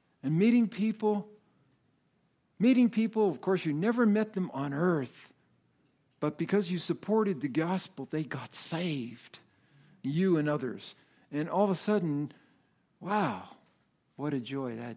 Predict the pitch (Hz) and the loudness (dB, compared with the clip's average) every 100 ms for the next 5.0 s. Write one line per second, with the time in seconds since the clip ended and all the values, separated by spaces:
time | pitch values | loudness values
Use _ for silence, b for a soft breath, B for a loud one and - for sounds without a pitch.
0 | - 135 151 127 - - 147 135 117 127 | -12 -8 -6 -6 -8 -10 -8 -6 -8 -8
1 | 123 131 123 - 120 92 104 - - - | -6 -6 -8 -10 -12 -14 -18 -20 -20 -20
2 | - b b b b 143 170 185 147 - | -20 b b b b -2 -2 0 -2 -2
3 | 127 120 120 120 120 123 135 127 127 127 | -4 -2 -4 -4 -4 -6 -10 -8 -8 -8
4 | - _ _ _ _ _ _ _ - | -12 _ _ _ _ _ _ _ -20